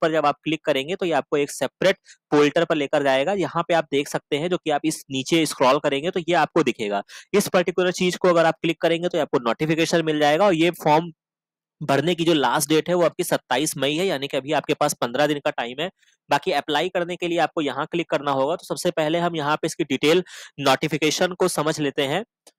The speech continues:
और एक second, मुझे शायद यहाँ पे इसको open करना होगा। एक second, तो हम यहाँ पे इसको detail notification, इसको मैं download ही कर देता हूँ।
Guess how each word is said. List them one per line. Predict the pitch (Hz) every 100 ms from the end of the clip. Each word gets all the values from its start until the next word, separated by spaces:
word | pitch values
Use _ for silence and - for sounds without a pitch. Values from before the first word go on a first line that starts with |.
| _ _
और | 127 131 139 139 131 - _ _ -
एक | 135 -
second, | 139 131
मुझे | 120 123 135
शायद | 127 131 123
यहाँ | 120 113 120
पे | 127
इसको | 120 131 117
open | -
करना | 120 117 107
होगा। | 110 107 147 190 _ _
एक | 147 113
second, | - - 110 -
तो |
हम | 131 156
यहाँ | 160 147
पे | 156
इसको | 156 170
detail | 143 156 160
notification, | 151 139 143 139 135 156
इसको | 147 - 143
मैं | 147
download | 127 120 120 131
ही | 147
कर | 156 135
देता | 123 120
हूँ। | 123